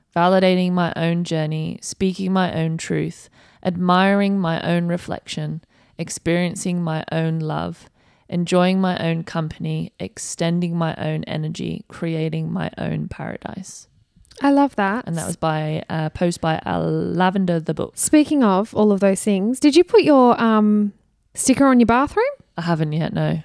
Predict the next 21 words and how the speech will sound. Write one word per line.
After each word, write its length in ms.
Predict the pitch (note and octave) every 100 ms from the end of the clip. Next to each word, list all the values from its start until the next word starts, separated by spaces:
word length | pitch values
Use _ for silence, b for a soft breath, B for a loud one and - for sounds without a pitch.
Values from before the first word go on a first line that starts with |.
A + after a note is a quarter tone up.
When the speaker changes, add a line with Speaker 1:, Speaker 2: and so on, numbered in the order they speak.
| -
Speaker 2:
Oh, 420 | B3+ A3 F3 D#3+
Sharness. 680 | - - G#3 F#3+ E3 - - B B B B B B _ -
Come 220 | - B3+
on. 220 | F#3 F#3
Speaker 1:
Sorry. 640 | D#3+ D#3+ D#3 D#3 D#3 D#3+ D#3 b b
Speaker 2:
All 100 | A#3
right, 220 | A3 G3+ F#3+
mine's, 440 | C4 E4+ G4 - - -
mine's 400 | B3+ C#4+ G#4+ A4+
fitting 300 | - E4 B3+ G3
'cause 120 | G#3+
mine's 300 | A3+ C4 C#4
on 100 | C4
the 80 | A#3+
same 300 | B3 G#3+ G#3
train 460 | - G3+ F#3 E3+ -
as 220 | G3 F#3+
yours 360 | F#3 C#3 B2 -
this 180 | B3+ -
Speaker 1:
Okay. 220 | - C4
Speaker 2:
week. 120 | D4+